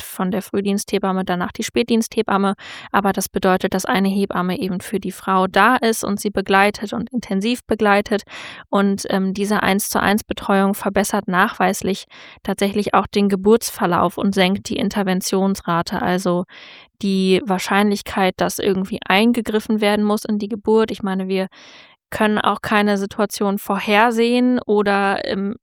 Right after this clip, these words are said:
wir können nicht alle Situationen beeinflussen. Ähm, aber ja, genau, das kann auf jeden Fall auch zu einem niedrigeren Stresslevel, äh, führen. Und ich denke, es ist einfach schön zu wissen,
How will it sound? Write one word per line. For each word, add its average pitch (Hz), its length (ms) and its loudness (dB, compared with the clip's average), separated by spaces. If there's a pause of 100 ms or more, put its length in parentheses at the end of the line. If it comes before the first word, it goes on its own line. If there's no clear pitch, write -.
(120)
wir 196 140 -2
können 208 220 -2
nicht 202 160 -2
alle 214 220 2
Situationen 202 680 0
beeinflussen. 233 880 0 (460)
Ähm, 190 440 0 (180)
aber 185 600 2 (180)
ja, 170 360 -4
genau, 170 360 -4
das - 320 -8 (540)
kann 226 300 2
auf - 220 0
jeden 233 220 4
Fall 214 260 0
auch 208 140 -2
zu - 200 -4
einem 185 440 -2 (100)
niedrigeren 196 560 0
Stresslevel, 220 720 0 (540)
äh, 208 180 2
führen. 196 480 2
Und 185 540 -4 (640)
ich - 140 -10
denke, 185 240 -2
es - 60 -4
ist - 60 -2
einfach 185 220 -4
schön 196 240 2
zu 180 160 -2
wissen, 180 380 -4